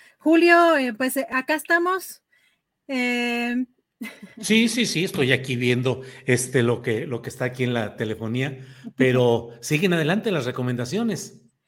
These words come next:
Speaker 1: Así es, ya tenemos por acá listísima a María Hahnemann, cada viernes con las recomendaciones musicales. María, buenas tardes, ¿cómo estás?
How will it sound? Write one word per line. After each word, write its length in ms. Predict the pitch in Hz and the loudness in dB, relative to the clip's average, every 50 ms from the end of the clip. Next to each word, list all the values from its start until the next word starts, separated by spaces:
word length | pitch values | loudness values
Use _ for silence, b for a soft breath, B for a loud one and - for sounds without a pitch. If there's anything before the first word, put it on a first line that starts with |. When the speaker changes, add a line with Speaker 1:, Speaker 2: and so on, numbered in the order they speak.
| _ _ _ _ - | _ _ _ _ -8
Speaker 1:
Así 340 | 208 214 226 - - 277 269 | -6 -6 -4 -4 -4 -4 -4
es, 80 | 254 | -2
ya 80 | 277 269 | -4 -4
tenemos 320 | - 294 269 277 294 277 | -4 -4 -4 -4 -6 -6
por 160 | - 240 214 | -6 -4 -4
acá 240 | 214 214 - 247 - - | -4 -4 -6 -8 -10 -8
listísima 720 | 226 233 220 208 - - 254 262 - 269 277 277 277 269 _ _ _ _ _ - | -8 -8 -8 -8 -6 -6 -6 -4 -2 -2 -2 -2 -4 -6 _ _ _ _ _ -6
a 200 | - 247 269 - 226 | -4 -4 -4 -4 -4
María 340 | 208 196 196 240 247 262 262 | -6 -6 -4 -4 -6 -6 -4
Hahnemann, 420 | - 294 311 349 349 359 370 392 359 | -4 -2 -2 -2 -2 -2 -4 -6 -6
cada 300 | - 277 277 294 294 277 _ _ | -8 -6 -6 -6 -8 -10 _ _
viernes 400 | - 240 311 359 370 370 339 - | -6 -4 -2 -2 -2 -4 -6 -6
con 120 | - 262 240 | -6 -8 -6
las 100 | 233 220 | -6 -6
recomendaciones 800 | 220 208 - 220 220 214 220 226 220 262 277 277 285 269 - b b b b b | -8 -8 -8 -8 -6 -6 -6 -6 -4 -4 -4 -4 -4 -6 -12 b b b b b
musicales. 580 | - 226 240 226 - 240 - 269 285 311 320 269 | -6 -6 -6 -6 -6 -8 -6 -4 -4 -4 -2 -4
María, 260 | 262 254 233 254 269 | -4 -4 -4 -4 -6
buenas 280 | 269 269 262 262 262 - | -4 -4 -4 -6 -6 -6
tardes, 320 | - 247 240 240 226 220 | -6 -8 -6 -6 -8 -10
¿cómo 180 | - 233 233 240 | -10 -10 -8 -8
estás? 420 | 233 - - 214 190 180 - - | -8 -8 -8 -8 -8 -10 -12 -16